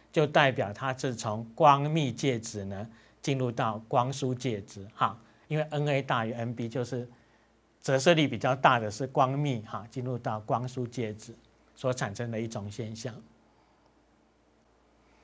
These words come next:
好，我们透过这个例题呢，会对光的折射呢，会有更清楚的一个认识哈。我们假设光呢，是从空气呢，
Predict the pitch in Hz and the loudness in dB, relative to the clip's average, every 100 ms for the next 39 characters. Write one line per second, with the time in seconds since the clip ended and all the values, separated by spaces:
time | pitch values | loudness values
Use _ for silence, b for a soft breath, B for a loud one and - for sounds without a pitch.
0 | b - 143 127 - 131 156 196 175 165 | b -2 0 0 -2 -2 2 4 6 6
1 | 165 156 180 - 127 113 120 156 143 147 | 8 8 6 4 0 0 2 2 4 2
2 | 143 156 156 131 - 120 123 143 120 110 | 4 4 6 2 2 -2 2 0 2 -2
3 | 120 135 110 147 131 139 139 110 98 107 | 2 2 4 2 0 -4 -4 -4 -4 -4
4 | 113 110 104 131 120 113 127 110 110 120 | -4 -2 0 0 -2 -4 -6 -6 -4 -6
5 | 110 b b b b b b 151 180 135 | -6 b b b b b b 2 6 8
6 | 143 170 180 170 156 127 - 156 - 127 | 8 6 8 8 6 0 2 0 0 -2
7 | 120 127 147 160 151 156 160 123 113 | -2 -4 -2 2 2 2 0 0 -2